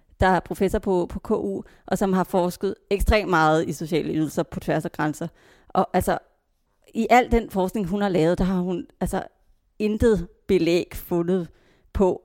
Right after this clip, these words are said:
at folk sådan systematisk øh, udnytter systemerne. Altså, folk rejser for at arbejde, og generelt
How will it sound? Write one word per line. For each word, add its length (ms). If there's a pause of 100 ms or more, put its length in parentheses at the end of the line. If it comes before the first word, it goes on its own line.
at 120
folk 360
sådan 280
systematisk 880 (880)
øh, 80 (100)
udnytter 420
systemerne. 580
Altså, 160
folk 340
rejser 320
for 160
at 100
arbejde, 560
og 140
generelt 400